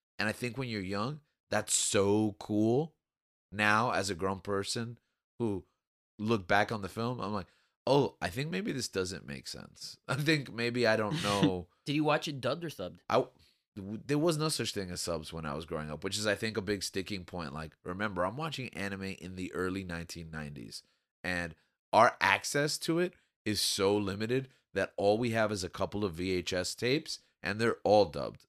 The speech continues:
Speaker 1: There was no market for subbed until I was around, you know, college age. And then you're buying import tapes,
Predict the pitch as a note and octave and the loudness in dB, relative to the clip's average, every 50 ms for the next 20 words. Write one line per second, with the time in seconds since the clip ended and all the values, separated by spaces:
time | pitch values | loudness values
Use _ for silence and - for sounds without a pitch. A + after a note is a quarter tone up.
0 | _ _ - G2+ G2+ A2+ A2 D#2 F2 G2 A2 A2+ A2+ A2 A2 A2 A2 G2+ F2 F2+ | _ _ -2 2 2 2 2 2 0 2 2 2 2 0 -2 -2 -2 -2 -2 -2
1 | F#2 F#2 F2+ - A2+ A2+ G#2+ - _ _ _ _ _ _ _ _ - G#2+ F#2 F2 | -4 -4 -4 -4 -4 -4 -4 -6 _ _ _ _ _ _ _ _ -4 -2 -2 0
2 | - - G2 F#2 G#2+ B2 C3+ C3 - _ _ _ - F2 F2 F2 - F#2 F2 E2+ | 0 2 2 2 2 2 0 -4 -14 _ _ _ -8 -8 -6 -4 -2 0 0 2
3 | E2+ F2 F2+ F2+ E2+ F2+ E2+ E2 E2 D#2+ D2+ D2 C2+ - _ _ _ _ F2 F2 | 2 0 0 -2 -2 -2 -2 -2 -2 -2 -4 -8 -12 -16 _ _ _ _ -10 -8
4 | E2 C#2 C#2 D2 - - - - A2+ G#2+ G#2 F#2+ F2 E2 D#2 - - - D#2+ D#2+ | -8 -10 -10 -12 -12 -10 -2 2 4 4 4 4 2 -2 -6 -8 -8 -6 -6 -6
5 | D2+ C#2+ - - _ _ _ - E2 F2+ F#2+ F#2+ F#2+ G2+ G#2 F#2+ G#2 G#2 G2+ G2 | -6 -8 -10 -14 _ _ _ -12 -8 -8 -6 -6 -4 -4 -2 2 2 2 2 0
6 | G2 F#2 F2+ - _ _ - C#3+ D3+ C#3+ C3+ A#2+ - - - G#2+ G2 - - _ | -2 -6 -10 -16 _ _ 0 0 2 0 0 -4 -6 -4 -2 -2 -2 -2 -4 _
7 | - - G2 F2+ F2+ D2+ - - | -4 -2 -2 -2 -2 -4 -8 -12